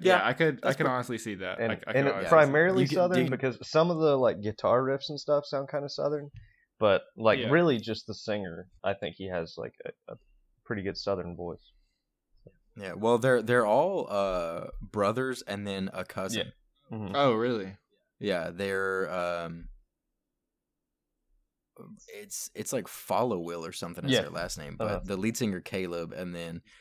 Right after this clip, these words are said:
Speaker 1: he's got a couple brothers, and then I think one of them's a cousin, and the Leon that they're the kings of is actually their, like, grandpa's name.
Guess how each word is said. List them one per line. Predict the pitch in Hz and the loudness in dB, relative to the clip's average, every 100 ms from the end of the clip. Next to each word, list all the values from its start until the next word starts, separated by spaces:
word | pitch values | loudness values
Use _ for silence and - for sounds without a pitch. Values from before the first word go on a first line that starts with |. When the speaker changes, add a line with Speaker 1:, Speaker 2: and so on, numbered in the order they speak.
| _ | _
Speaker 1:
he's | 107 98 | -10 -4
got | 101 | -6
a | |
couple | 90 104 92 | -4 -6 -6
brothers, | 85 87 85 80 - - | -8 -8 -8 -12 -14 -16
and | 95 | -14
then | 87 87 | -12 -12
I | 87 | -12
think | 104 92 | -10 -8
one | 98 95 | -6 -6
of | |
them's | 98 95 | -8 -8
a | 90 | -10
cousin, | - 90 87 82 - _ - - _ | -8 -8 -8 -12 -18 _ -20 -20 _
and | 101 95 87 85 92 | -8 -6 -6 -10 -12
the | 104 98 90 | -2 0 0
Leon | 87 101 113 104 95 87 82 87 _ _ - | 0 0 2 2 0 -2 -8 -14 _ _ -10
that | 98 - | -10 -6
they're | 92 | -6
the | 90 | -6
kings | - 117 101 92 - | -8 -6 -6 -6 -8
of | 90 87 82 | -6 -6 -8
is | 101 98 | -8 -4
actually | 95 - 90 | -4 -6 -8
their, | 90 85 | -6 -6
like, | 85 82 71 | -6 -10 -8
grandpa's | 85 85 - 62 78 | -8 -8 -12 -16 -16
name. | 67 | -18